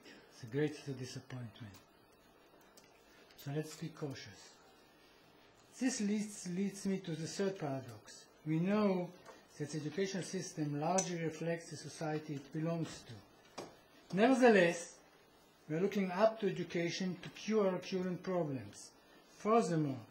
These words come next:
we are too often blaming current education for our own f-, faults, thus trying to solve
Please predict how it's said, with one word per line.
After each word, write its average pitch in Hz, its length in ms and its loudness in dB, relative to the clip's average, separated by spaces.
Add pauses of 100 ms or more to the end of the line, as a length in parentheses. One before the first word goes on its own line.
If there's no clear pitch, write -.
(380)
we 160 80 -2
are 156 60 0
too 240 220 2
often 208 460 2
blaming 180 640 4
current 202 320 2
education 190 540 0
for 165 140 -4
our 156 220 -2
own 196 220 4
f-, - 200 -10 (320)
faults, - 680 -2 (640)
thus 156 200 -6
trying 214 360 6
to 190 80 0
solve 208 420 4